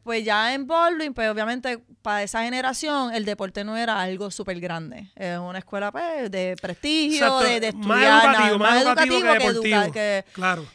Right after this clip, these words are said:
Speaker 1: Y pues ya yo estaba en una transición de que, pues, el nivel deportivo mío estaba creciendo, necesitaba más. Y yo le decía a mi mamá,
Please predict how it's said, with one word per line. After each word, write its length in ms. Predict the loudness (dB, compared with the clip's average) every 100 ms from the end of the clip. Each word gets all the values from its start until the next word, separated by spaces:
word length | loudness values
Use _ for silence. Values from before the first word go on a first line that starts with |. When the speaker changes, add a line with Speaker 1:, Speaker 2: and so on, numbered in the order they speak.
| _
Speaker 1:
Y 400 | -6 -4 -4 -6
pues 140 | -6 -6
ya 60 | -6
yo 40 |
estaba 220 | -6 -8
en 80 | -6
una 160 | -6 -6
transición 800 | -6 -6 -8 -6 -4 -4 -2
de 140 | -2 -4
que, 120 | -4
pues, 300 | -4 -4 -4
el 160 | -6 -8
nivel 400 | -8 -8 -10 -10
deportivo 560 | -10 -10 -8 -8 -6
mío 200 | -8 -8 -6
estaba 300 | -4 -4 -2
creciendo, 520 | -4 -4 -6 -6 -10
necesitaba 600 | -12 -10 -10 -4 -4 -4
más. 280 | -6 -10 -16 _ _ _ _ -8
Y 320 | -4 -2 -4
yo 100 | -4
le 60 | -4
decía 220 | -4 -6
a 40 |
mi 100 | -4
mamá, 300 | -2 -4 -6